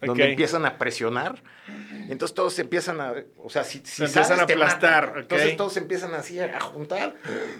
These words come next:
Speaker 1: Pues ya no podían respirar y todo ese desmadre, ¿no? Entonces, ¿qué es lo que tienes? Bueno, lo que yo recomiendo hacer cuando la, la masa te empieza a presionar,
Speaker 2: Claro.
Speaker 1: ¿cómo sales de ahí, cabrón?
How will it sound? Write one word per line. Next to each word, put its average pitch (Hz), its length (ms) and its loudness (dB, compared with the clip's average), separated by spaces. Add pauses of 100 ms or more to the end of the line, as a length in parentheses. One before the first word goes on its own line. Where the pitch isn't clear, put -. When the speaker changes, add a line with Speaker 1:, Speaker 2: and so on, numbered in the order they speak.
(160)
Speaker 1:
Pues 120 140 -14
ya 160 140 -2
no 165 160 -2
podían 151 280 4
respirar 147 680 0
y 143 40 -4
todo 143 160 -2
ese 127 180 -6
desmadre, 110 400 -8
¿no? 110 140 -14 (160)
Entonces, 127 400 -6 (400)
¿qué 170 100 4
es 175 80 2
lo 185 160 0
que 143 100 -2
tienes? 170 460 -4
Bueno, 131 220 0
lo 107 120 2
que 123 140 -2
yo 160 140 6
recomiendo 123 680 0
hacer 98 420 -4 (840)
cuando 110 420 0
la, 107 420 0 (380)
la 107 220 0
masa 123 680 -2 (800)
te 117 80 -2
empieza 127 400 -4
a 135 100 -8
presionar, 104 680 -4 (320)
Speaker 2:
Claro. 113 200 -6 (200)
Speaker 1:
¿cómo 156 300 2
sales 151 420 0
de 113 100 -4
ahí, 101 220 -6
cabrón? - 180 -20